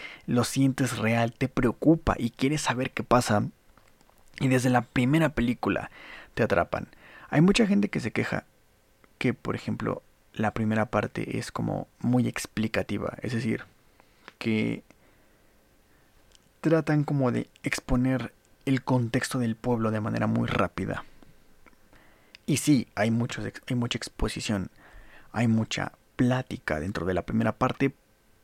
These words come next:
pero no me molestó, no me pareció un problema. Creo que está bien llevado, sobre todo porque se equilibra perfectamente, porque al final, em,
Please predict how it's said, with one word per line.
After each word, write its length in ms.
pero 400
no 240
me 160
molestó, 720
no 100
me 120
pareció 360
un 160
problema. 680
Creo 160
que 80
está 220
bien 400
llevado, 360
sobre 200
todo 160
porque 380
se 200
equilibra 760
perfectamente, 680
porque 200
al 60
final, 360
em, 500